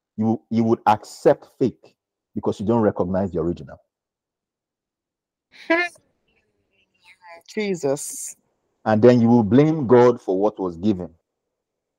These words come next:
Speaker 1: because you could not recognize the, the original and you chose a counterfeit.
Speaker 2: My God.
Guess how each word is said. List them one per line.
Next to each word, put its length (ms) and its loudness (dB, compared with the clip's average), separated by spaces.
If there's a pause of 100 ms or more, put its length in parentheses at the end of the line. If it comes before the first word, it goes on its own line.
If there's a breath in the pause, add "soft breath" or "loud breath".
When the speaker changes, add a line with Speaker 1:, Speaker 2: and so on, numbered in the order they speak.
(220)
Speaker 1:
because 280 -2
you 60 -6
could 200 -8
not 140 0
recognize 560 -2
the, 160 -8 (160)
the 180 -4 (100)
original 600 2
and 140 -8
you 60 -8
chose 240 0
a 60 -12
counterfeit. 460 -8 (600)
Speaker 2:
My 200 -2
God. 420 -4